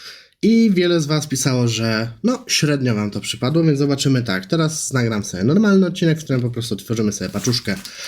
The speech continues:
od Damiana. Też nie jest mała, też nie jest lekka. E, no i tyle, no, otworzymy sobie i napiszcie mi,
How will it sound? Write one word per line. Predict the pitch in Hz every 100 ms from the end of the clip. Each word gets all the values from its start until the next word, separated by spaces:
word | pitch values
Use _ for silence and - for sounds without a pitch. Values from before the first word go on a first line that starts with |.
| - - - - - -
od | 196 160
Damiana. | 143 139 123 127 180 196 - -
Też | - 120
nie | 123
jest | 113 -
mała, | 117 104
też | 101 -
nie | 110
jest | 98
lekka. | 101 101 - 170 190 - - - - _ _ -
E, | 151 147 143 147 147 - - - - - _
no | 104
i | 131
tyle, | 135 147 104
no, | 107
otworzymy | 110 127 123 107
sobie | 98 101 110 147
i | 170 185
napiszcie | 202 277 - 139
mi, | 127